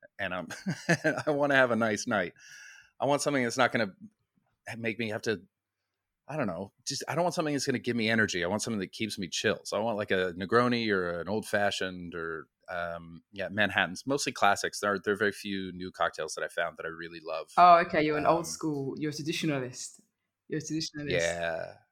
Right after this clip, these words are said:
Speaker 1: Well, they're so simple. They're built around the booze, whereas, like, so many new cocktails, like the fruity ones, are about hiding it.
Speaker 2: Did you find yourself becoming a mixologist?
Speaker 1: I,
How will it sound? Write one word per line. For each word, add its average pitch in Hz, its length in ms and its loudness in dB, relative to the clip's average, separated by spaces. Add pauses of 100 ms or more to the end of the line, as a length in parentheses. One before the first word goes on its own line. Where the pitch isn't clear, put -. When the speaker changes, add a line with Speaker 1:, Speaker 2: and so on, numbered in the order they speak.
(120)
Speaker 1:
Well, 107 100 -12
they're 147 100 2
so 151 160 2
simple. 156 640 0
They're 110 80 4
built 123 260 4
around 110 360 4
the 107 80 -2
booze, 135 480 0
whereas, 104 280 4
like, 98 200 4
so 113 160 2
many 107 160 0
new 107 120 2
cocktails, 104 380 6
like 98 80 -2
the - 80 -20
fruity 101 160 0
ones, 98 160 0
are 101 40 0
about 87 140 0
hiding 101 300 2
it. 175 80 -6 (320)
Speaker 2:
Did 175 140 -4
you 202 100 4
find 208 240 4
yourself 202 220 2
becoming 190 320 0
a - 20 0
mixologist? 151 680 -2 (1200)
Speaker 1:
I, 110 100 8